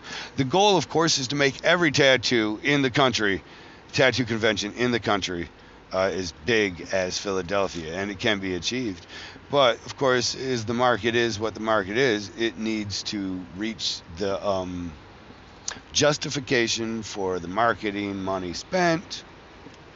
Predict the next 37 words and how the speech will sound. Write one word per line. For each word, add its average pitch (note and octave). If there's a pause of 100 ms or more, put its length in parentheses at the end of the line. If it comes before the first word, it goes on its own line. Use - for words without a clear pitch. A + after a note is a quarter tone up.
(580)
so B2
that A#2+
it A#2
can A2+
then A#2+
subliminally A#2+
tell A2+
everybody G#2
that G2
they'll G2
be F#2
a F#2
lot F2+
cooler F#2+
with C#2+
tattoos F3 (480)
<laughs> -
until G2
they E2
show G#2
up F#2
and F#2+
start G2
wanting G2
them, F#2
and F2+
we F2
can D#2+
show D#2
up D#2
and D2
tattoo D#2
you A#2+ (540)
in D#2+
such -
high D#2+
numbers. D#2